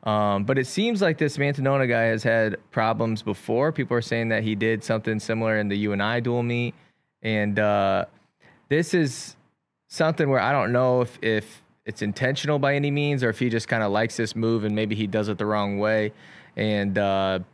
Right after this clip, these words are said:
essentially they call it the snake or whatever. They said they, you know,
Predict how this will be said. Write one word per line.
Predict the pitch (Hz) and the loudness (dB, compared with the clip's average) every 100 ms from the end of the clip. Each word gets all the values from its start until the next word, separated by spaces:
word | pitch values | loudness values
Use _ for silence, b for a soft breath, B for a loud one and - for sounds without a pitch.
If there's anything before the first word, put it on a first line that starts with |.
| _ _ | _ _
essentially | - 113 107 104 104 98 | -4 -4 -2 -2 0 0
they | 101 | -2
call | 104 107 | -2 -2
it | 104 | -2
the | |
snake | - 104 98 98 | -6 -4 -4 -4
or | |
whatever. | 101 98 95 | -2 -2 -2
They | 98 113 | 0 0
said | 131 98 | 0 -2
they, | 117 - | -2 -2
you | 120 | -2
know, | 113 95 | -2 -4